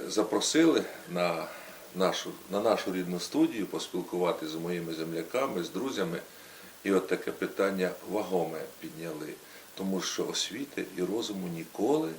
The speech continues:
не було і не буде забагато. Тільки освічені, тільки підготовлені професіонали зможуть рухати виробництво і науку вперед. А що нам потрібно зробити, якщо ми ведемо розмову за науку,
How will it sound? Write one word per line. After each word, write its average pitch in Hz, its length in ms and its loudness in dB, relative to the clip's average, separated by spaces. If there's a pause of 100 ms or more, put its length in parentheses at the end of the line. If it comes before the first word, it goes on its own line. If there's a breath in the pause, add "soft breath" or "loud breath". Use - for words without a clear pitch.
(120)
не 85 140 -4
було 82 440 -2 (100)
і 82 40 -6
не 82 140 -6 (140)
буде 98 180 -8 (140)
забагато. 80 600 -8 (520 loud breath)
Тільки 107 300 0
освічені, 85 760 -2
тільки 104 240 -6
підготовлені 85 640 0
професіонали 85 800 -2 (460 loud breath)
зможуть 90 440 -2 (260)
рухати 85 440 -4 (880 loud breath)
виробництво 110 800 8
і 98 80 -2
науку 92 400 4
вперед. - 420 0
А - 40 4
що - 180 4
нам 185 140 6
потрібно 180 440 0
зробити, 170 480 2
якщо 90 260 -2
ми 92 120 4
ведемо 87 280 4 (420 loud breath)
розмову 90 580 6
за 80 140 2
науку, 123 560 0